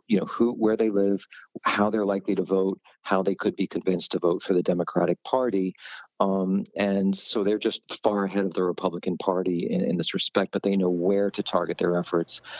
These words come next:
so that any get out the vote campaign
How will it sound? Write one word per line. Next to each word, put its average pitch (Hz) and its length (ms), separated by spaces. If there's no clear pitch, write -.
so 95 300
that 92 240
any 113 260
get 101 220
out 98 160
the 101 80
vote 98 260
campaign 87 680